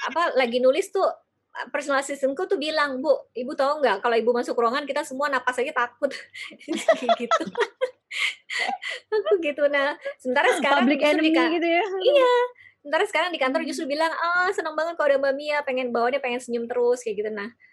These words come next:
Speaker 1: aku tuh pengen,
Speaker 2: Oh.
Speaker 1: pengen, pengen share aja gimana kita bisa,
Speaker 2: Mm-mm.
Speaker 1: eh, dapat situasi apapun, bisa
Speaker 2: Mm-hmm.
Speaker 1: flip itu menjadi, eh, sesuatu yang kemudian bawa benefit ke diri kita.
Speaker 2: Iya,
Speaker 1: Karena,
Speaker 2: iya, iya,
Speaker 1: karena
Speaker 2: iya.
Speaker 1: in a way,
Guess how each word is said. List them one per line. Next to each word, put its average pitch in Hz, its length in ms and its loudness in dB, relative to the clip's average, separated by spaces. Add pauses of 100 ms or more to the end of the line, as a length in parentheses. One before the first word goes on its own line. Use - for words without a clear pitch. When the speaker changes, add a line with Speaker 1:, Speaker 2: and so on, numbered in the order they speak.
(280)
Speaker 1:
aku 269 140 -6
tuh 339 100 -6
pengen, 247 380 0
Speaker 2:
Oh. 226 100 0 (300)
Speaker 1:
pengen, 202 260 -8 (300)
pengen 254 260 0
share 254 220 0
aja 247 280 0
gimana 220 460 -4
kita 269 300 -8
bisa, 233 480 -4 (760)
Speaker 2:
Mm-mm. 214 320 -8
Speaker 1:
eh, 208 380 0 (800)
dapat 233 340 -2
situasi 262 420 0
apapun, 208 760 0 (560)
bisa 226 340 0
Speaker 2:
Mm-hmm. 208 160 -4
Speaker 1:
flip 247 240 2
itu 269 340 -6
menjadi, 208 600 0 (160)
eh, 208 320 -6
sesuatu 226 400 -6
yang 254 260 0
kemudian 233 320 -2
bawa 208 200 0
benefit 196 400 -4
ke 196 100 -8
diri 185 160 -4
kita. 175 380 -14 (520)
Speaker 2:
Iya, 214 260 4 (520)
Speaker 1:
Karena, 233 320 0
Speaker 2:
iya, 254 240 -4
iya, - 0 -
Speaker 1:
karena 247 240 0
Speaker 2:
iya. - 80 0
Speaker 1:
in 254 80 2
a 233 80 2
way, 226 260 4